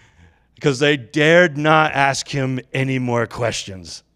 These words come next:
"Let's not look like any bigger fools. He's already outdone the lawyers, the Pharisees, now us. Let's get out of here." But the thing that I really wanna hone in on here is not so much about, um, resurrection, but identity.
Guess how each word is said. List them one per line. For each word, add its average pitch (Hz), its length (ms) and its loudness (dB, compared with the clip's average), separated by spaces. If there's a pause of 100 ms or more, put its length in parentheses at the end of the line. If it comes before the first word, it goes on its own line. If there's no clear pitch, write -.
(840)
"Let's 131 320 -2
not 143 240 2
look 139 200 0
like 131 380 -2
any 127 220 -4
bigger 120 320 -2
fools. 110 420 -4
He's 101 160 -6
already 123 340 2
outdone 117 420 0
the 104 100 -2
lawyers, 120 520 0
the 101 80 -12
Pharisees, 113 880 -4
now 104 280 -6
us. 110 420 -4 (340)
Let's 95 140 -10
get 98 160 -8
out 92 160 -12
of 85 60 -16
here." 85 180 -14 (1120)
But 220 100 0
the 190 60 -10
thing 320 180 0
that 285 140 6
I - 20 4
really 220 260 8
wanna 185 280 6
hone 175 380 4
in 175 180 6
on 131 180 4
here 127 400 4
is 135 340 0
not 196 240 4
so 185 200 4
much 165 320 2
about, 131 480 4
um, 117 360 0
resurrection, 135 800 2
but 127 200 -4
identity. 107 640 -4